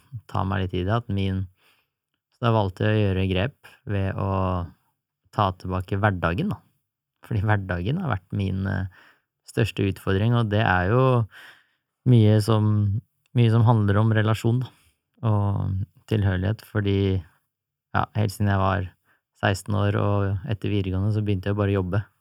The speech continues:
Jeg hadde jo aldri noe sosialt liv, og jeg har ikke noe, eh, positiv tilhørighetsfølelse til Larvik.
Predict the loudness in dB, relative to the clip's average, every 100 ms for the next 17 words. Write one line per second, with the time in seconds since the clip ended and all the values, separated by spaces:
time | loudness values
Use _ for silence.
0 | _ _ -4 -2 -4 -4 -4 -2 -2 -2
1 | -4 -6 -8 -10 -8 -8 -8 -10 -6 -2
2 | -2 -2 -4 -2 -2 -4 -10 _ _ -6
3 | -4 -2 -4 -4 _ _ _ _ _ _
4 | _ -2 -2 -2 -6 -8 -12 -8 -8 -6
5 | -4 -4 -4 -6 -8 -8 -8 -8 -10 -6
6 | -4 -2 -2 -4 -8